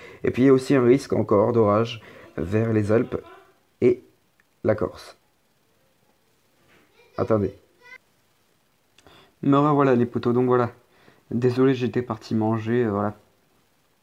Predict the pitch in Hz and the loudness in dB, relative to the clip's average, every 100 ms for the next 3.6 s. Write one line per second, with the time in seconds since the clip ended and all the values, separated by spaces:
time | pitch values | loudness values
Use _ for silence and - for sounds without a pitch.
0 | _ _ - _ _ _ _ _ 135 143 | _ _ -20 _ _ _ _ _ -4 -2
1 | 151 135 120 127 123 135 131 123 131 147 | 0 0 0 -4 -6 -6 -6 -6 -4 -2
2 | 123 - _ _ _ - 123 147 - 123 | -2 -6 _ _ _ -8 -4 -2 -2 -2
3 | 131 123 117 123 120 | -2 -2 0 0 0